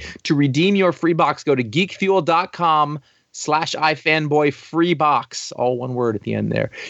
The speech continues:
You can only redeem the offer by using that link, so write it down, geekfuel dot com slash ifanboy free box, and there'll be a link on the website for this also.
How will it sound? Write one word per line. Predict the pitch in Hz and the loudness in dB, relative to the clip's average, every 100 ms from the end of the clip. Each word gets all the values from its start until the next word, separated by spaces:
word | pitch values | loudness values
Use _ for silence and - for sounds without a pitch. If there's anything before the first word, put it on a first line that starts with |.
| - | -2
You | 170 240 | 2 4
can | - 180 | 4 2
only | 185 208 208 | 0 0 0
redeem | 190 185 | 0 0
the | 180 | 0
offer | 170 165 175 | 0 0 0
by | 147 | 0
using | 147 151 147 | 0 0 0
that | 139 | 0
link, | 143 151 | 0 0
so | - | 0
write | 135 156 | 0 2
it | 185 | 2
down, | 220 196 180 | 2 2 0
geekfuel | 110 208 226 - 240 208 | -2 -2 -2 -2 0 2
dot | 214 208 | 0 0
com | 196 190 175 | 0 0 0
slash | 160 151 143 - | -2 -2 -2 0
ifanboy | 151 156 190 190 180 180 170 | 0 0 0 0 2 2 0
free | - 180 156 | -2 0 2
box, | 147 135 135 | 2 0 -2
and | 123 | -4
there'll | 120 | -2
be | 117 | 0
a | 110 | 0
link | 110 101 - | -2 -2 -2
on | 107 101 | -2 0
the | 98 | -2
website | 101 107 104 - 90 | -4 -2 0 2 0
for | - | -2
this | 92 - | -8 -6
also. | 90 - | -6 -2